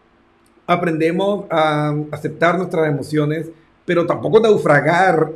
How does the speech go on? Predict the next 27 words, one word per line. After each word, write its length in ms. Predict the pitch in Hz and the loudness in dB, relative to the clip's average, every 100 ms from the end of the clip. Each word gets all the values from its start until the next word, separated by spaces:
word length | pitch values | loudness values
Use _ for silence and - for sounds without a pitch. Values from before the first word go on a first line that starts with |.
| - | -10
en 160 | 165 156 | -6 -4
el 80 | 151 | -2
universo 460 | 147 143 147 147 | 0 2 0 0
emocional, 560 | 165 151 123 120 120 180 - _ _ _ | -4 -6 -6 -8 -8 -10 -12 _ _ _
porque 220 | 160 147 | -6 -2
eso 140 | 156 165 | 0 0
es 60 | |
muy 260 | 165 165 170 | -2 0 0
distinto, 580 | 170 147 180 151 - 120 | -2 -2 -2 -2 -2 -8
¿no? 240 | 143 202 - _ | -8 -10 -12 _
Una 240 | 147 170 175 | -4 -2 -2
cosa 340 | 185 180 190 | -4 -2 0
es 300 | 180 180 175 - | 0 -2 -6 -16
sentir 800 | - - - - 143 143 143 220 | -20 -20 -12 -6 -4 -4 -4 -2
una, 200 | 240 208 | -2 -2
una 300 | 202 190 175 | -4 -2 -2
emoción 640 | 185 180 170 170 208 233 - - - | -2 -4 -6 -6 -4 -6 -12 -20 -8
y 120 | 156 | 0
otra 420 | 156 156 180 175 | 0 0 0 0
es 460 | 165 170 185 175 - - - | 2 0 -2 -6 -12 -16 -6
permitirte 960 | 170 156 147 156 160 185 190 175 160 | -4 -4 -2 -4 -4 -4 -2 -2 -4
abrumarte, 960 | 147 147 151 151 165 165 - 196 190 185 | -2 0 0 0 0 -4 -2 0 0 -2
perderte 880 | 160 147 143 156 160 160 185 185 175 | -2 0 2 4 2 0 -2 -2 -2
y 80 | 147 | -2
ahogarte 540 | 143 131 151 185 180 131 | -2 0 2 2 0 -10
en 120 | 120 | -16
ellas. 260 | 113 135 | -18 -20